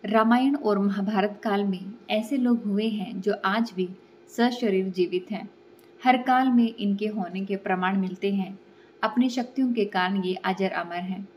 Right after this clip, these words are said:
सतयुग में जामवंत। जामवंत की उम्र परशुराम और हनुमान से भी लंबी है, क्योंकि उनका जन्म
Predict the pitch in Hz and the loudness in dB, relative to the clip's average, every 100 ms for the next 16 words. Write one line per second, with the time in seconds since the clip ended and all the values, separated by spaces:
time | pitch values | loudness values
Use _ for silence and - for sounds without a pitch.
0 | - - - _ - - - - - - | -20 -20 -20 _ -20 -20 -20 -20 -20 0
1 | 254 247 294 262 240 240 214 190 180 180 | 2 4 2 6 6 6 6 0 -2 -8
2 | 185 - - - - - - - - - | -10 -14 -18 -20 -20 -20 -20 -20 -20 -4
3 | 208 240 262 302 294 269 233 240 233 233 | 4 6 8 4 2 -4 2 6 6 4
4 | 220 226 220 208 226 - 196 202 190 185 | 0 2 0 0 -2 0 0 0 0 0
5 | 196 196 202 202 180 175 175 185 180 - | 0 0 2 2 0 -2 -6 -8 -8 -16
6 | - - 220 208 233 233 233 254 202 185 | -20 -4 0 0 4 6 6 4 0 -2
7 | 185 | -6